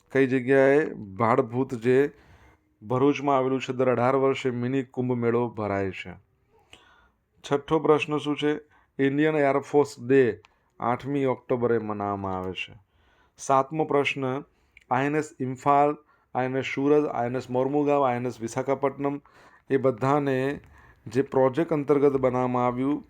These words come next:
પ્રોજેક્ટ પંદર બી અંતર્ગત. આપણા મહિલા અને બાળ વિકાસ મંત્રાલયના મંત્રી ગુજરાતના,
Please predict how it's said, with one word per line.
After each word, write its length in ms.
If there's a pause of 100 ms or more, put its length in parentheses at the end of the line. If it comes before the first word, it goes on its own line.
(120)
પ્રોજેક્ટ 480
પંદર 360
બી 280
અંતર્ગત. 480 (1500)
આપણા 200
મહિલા 400
અને 120
બાળ 300
વિકાસ 380
મંત્રાલયના 480
મંત્રી 380
ગુજરાતના, 840